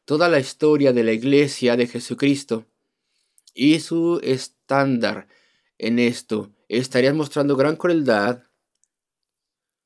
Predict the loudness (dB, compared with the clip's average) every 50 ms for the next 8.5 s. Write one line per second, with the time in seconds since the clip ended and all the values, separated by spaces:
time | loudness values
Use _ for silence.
0 | _ _ _ _ -8 -4 -2 0 0 0 0 0 0 -2 -4 -6 _ _ _ _
1 | _ _ _ _ _ _ _ _ _ _ _ -8 -2 0 2 2 2 0 -2 -10
2 | -8 -4 -2 -2 0 0 -2 -4 -4 -2 -2 0 0 0 0 -2 -2 -2 -2 -2
3 | -2 -2 -4 -6 -10 -20 _ _ _ _ _ _ _ _ _ _ _ _ _ _
4 | _ _ -8 -6 -2 2 2 2 2 2 0 -4 -4 -4 -2 -4 -2 0 2 2
5 | 2 2 0 -2 -2 -2 -4 -4 -2 -2 -2 0 0 0 -2 -2 -2 0 0 0
6 | 2 2 2 4 4 4 4 2 2 0 -2 -6 _ _ _ -8 -6 -6 -6 -6
7 | -6 -4 -2 0 0 0 0 -2 0 0 -2 0 0 0 0 2 2 2 0 0
8 | 0 0 0 2 2 2 0 0 -2